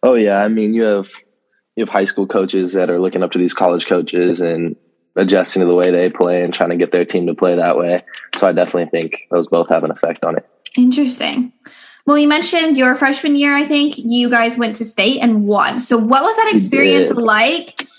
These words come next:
Speaker 2: And what did you learn from that?
Speaker 1: Um, it was crazy, honestly. I mean,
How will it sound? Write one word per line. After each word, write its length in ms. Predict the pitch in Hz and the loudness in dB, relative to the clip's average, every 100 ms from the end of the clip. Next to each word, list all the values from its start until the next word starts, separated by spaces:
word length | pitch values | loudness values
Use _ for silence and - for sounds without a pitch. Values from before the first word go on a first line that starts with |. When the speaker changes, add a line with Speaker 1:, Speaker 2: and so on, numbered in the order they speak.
| - _ _ | -20 _ _
Speaker 2:
And 240 | 285 277 269 | 0 2 2
what 120 | 302 | 0
did 120 | 339 | 0
you 120 | 339 285 | -2 0
learn 300 | 226 220 240 | 0 0 -2
from 160 | 233 196 | -2 -6
that? 260 | 170 - _ _ _ _ _ _ _ _ _ | -8 -14 _ _ _ _ _ _ _ _ _
Speaker 1:
Um, 360 | 110 123 120 107 | 0 2 2 2
it 80 | 117 | 2
was 200 | 175 113 | 2 0
crazy, 380 | - 120 101 90 | 0 2 2 -2
honestly. 440 | 104 98 113 113 | -2 -4 -2 0
I 60 | 98 | 0
mean, 280 | 95 90 | -2 -4